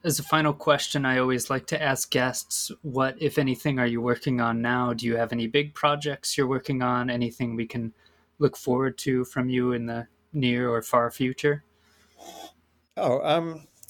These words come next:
Speaker 2: I hadn't anticipated that question. I'm, at the moment, I'm just working on some very small pieces,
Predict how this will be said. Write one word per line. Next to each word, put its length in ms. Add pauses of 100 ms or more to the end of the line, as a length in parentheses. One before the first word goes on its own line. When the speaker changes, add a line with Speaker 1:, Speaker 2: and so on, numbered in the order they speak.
(380)
Speaker 2:
I 80
hadn't 220
anticipated 640
that 160
question. 440
I'm, 280 (240)
at 100
the 80
moment, 320
I'm 120
just 180
working 320
on 120
some 540
very 500 (280)
small 440
pieces, 680